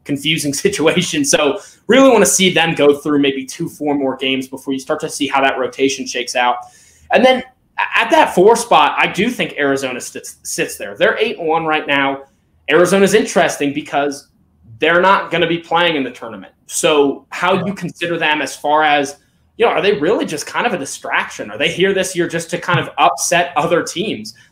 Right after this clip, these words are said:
That's pretty much their only thing to play for, is just to ruin other people's chances in the tournament. So they're still a strong team. I put Colorado at five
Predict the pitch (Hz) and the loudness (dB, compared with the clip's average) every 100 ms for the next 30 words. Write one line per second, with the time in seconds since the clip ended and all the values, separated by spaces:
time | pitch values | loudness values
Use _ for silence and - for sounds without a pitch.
0 | _ 180 262 - 294 294 240 254 - - | _ -2 0 -2 -2 0 0 -6 -10 -2
1 | 170 190 202 180 190 170 - 165 202 120 | 0 0 -2 -4 -4 -6 -2 -2 -2 -4
2 | 101 123 - 151 - 156 - - 123 143 | -8 -8 -8 -10 -8 -12 -14 -20 -8 -2
3 | 175 185 139 151 151 170 151 139 - 143 | 0 0 0 -2 -2 -6 -10 -10 -6 -6
4 | 147 143 143 135 - 147 151 120 - _ | -6 -6 -6 -6 -2 -2 0 -4 -8 _
5 | _ _ - 196 170 147 - _ _ _ | _ _ 0 4 6 4 0 _ _ _
6 | 185 208 - 180 156 - 180 170 - 175 | 0 0 2 2 2 0 -2 -2 -2 -4
7 | 160 - 185 - 254 - 208 202 185 180 | -4 0 0 0 -6 0 2 4 6 6
8 | 170 170 165 165 160 | 4 2 4 4 2